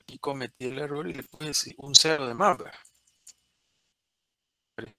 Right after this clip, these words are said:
mu-, muy alto ese valor. Cinco mil. ¿Ok?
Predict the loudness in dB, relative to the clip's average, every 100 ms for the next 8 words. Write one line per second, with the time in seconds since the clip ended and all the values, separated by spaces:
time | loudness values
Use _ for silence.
0 | -14 -12 -12 -12 -12 -6 -2 -2 -2 -4
1 | -2 -2 -4 -4 -4 -6 _ _ _ -20
2 | _ _ _ _ _ _ _ -6 -4 -4
3 | -4 0 0 0 -4 _ _ _ _ _
4 | _ _ _ _ _ _ _ _ _ -2
5 | -2